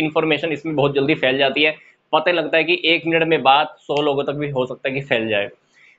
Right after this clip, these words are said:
फिर इसमें reliable, इसमें जो भी इन्फॉर्मेशन होती है विश्वास करने के लायक होती है। इसमें information most probably विश्वास करने के लायक नहीं होती है, क्योंकि पहली बात तो हमको source का नहीं पता होता कि source क्या है, information कहाँ से घूम कर आ रही है।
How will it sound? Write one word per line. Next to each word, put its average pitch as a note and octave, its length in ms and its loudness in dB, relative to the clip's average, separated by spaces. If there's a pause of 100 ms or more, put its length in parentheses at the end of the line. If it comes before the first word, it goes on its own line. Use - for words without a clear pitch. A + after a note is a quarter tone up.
(100)
फिर G#3 60 4
इसमें A#3 380 0 (200)
reliable, D#3 680 0 (260)
इसमें G#3+ 320 0
जो G#3 160 2
भी A3 120 0
इन्फॉर्मेशन G3+ 580 0
होती F#3+ 200 0
है G3+ 60 4
विश्वास D#3+ 520 2
करने D3 220 -4
के C#3 100 -4
लायक A#2+ 220 0
होती A2+ 220 -6
है। B2 60 -2
इसमें F3+ 320 2
information F#3+ 520 -4 (420)
most F3+ 360 2 (240)
probably C#3+ 560 2 (340)
विश्वास C#3+ 520 0
करने C3+ 220 0
के C3+ 120 0
लायक A#2+ 360 2
नहीं C#3+ 260 0
होती E3 220 2
है, F3 120 4 (380)
क्योंकि F#3+ 360 4 (360)
पहली E3+ 260 0
बात E3+ 220 -6
तो D#3+ 60 -10
हमको E3 260 -8
source F3+ 420 0
का F#3+ 120 -2
नहीं F3 120 0
पता C#3+ 180 0
होता C3+ 200 2
कि C3+ 140 -4
source C#3+ 440 2
क्या B2+ 160 2
है, B2 180 -2
information C3 480 -2
कहाँ B2+ 200 -4
से B2+ 120 -6
घूम A#2 180 -4
कर A2+ 100 0
आ G#2+ 100 2
रही G#2 120 -2
है। G2+ 120 -6